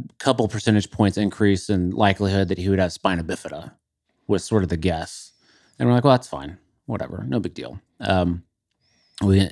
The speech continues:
went and did some level two ultrasounds, uh, just to make sure that everything was okay. That doctor was, you know, supposedly one of the best ultrasound doctors in San Antonio. We were there at the time. And, um,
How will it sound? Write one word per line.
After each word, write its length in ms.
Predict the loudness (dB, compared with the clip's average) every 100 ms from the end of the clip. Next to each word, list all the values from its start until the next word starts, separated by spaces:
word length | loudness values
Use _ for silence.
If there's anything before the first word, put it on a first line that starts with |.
| 0
went 240 | 2 2
and 80 | 2
did 160 | 0 0
some 240 | 0 4
level 260 | 4 6 4
two 280 | 4 4 6
ultrasounds, 920 | 6 4 4 6 6 6 4 0 -16 _ _ _ _ _ _ _ _ _
uh, 240 | 4 6 4
just 160 | 0 2
to 40 |
make 120 | 0 4
sure 120 | 4
that 60 | 6
everything 260 | 6 4
was 140 | 2 2
okay. 640 | 2 4 6 6 4 4
That 260 | 4 2 4
doctor 380 | 4 4 2
was, 280 | 2 -2 -10 2
you 120 | 2
know, 360 | 2 -2 -6 -12
supposedly 720 | -8 2 4 4 4 4 4 -2 0
one 140 | 2
of 60 | 2
the 60 | 4
best 420 | 4 4 -4 -4
ultrasound 560 | 0 0 0 2 4 6
doctors 420 | 4 4 0 4
in 120 | 2
San 200 | 4 2
Antonio. 440 | 4 4 6 4
We 120 | 4 2
were 100 | 2
there 160 | 0
at 80 | 0
the 60 | -2
time. 420 | 0 2 0 -4 _ _ _ _ _ _ _ _ 2
And, 520 | 4 6 4 2 0 -8 -16 _ -4
um, 560 | 2 4 4 2 0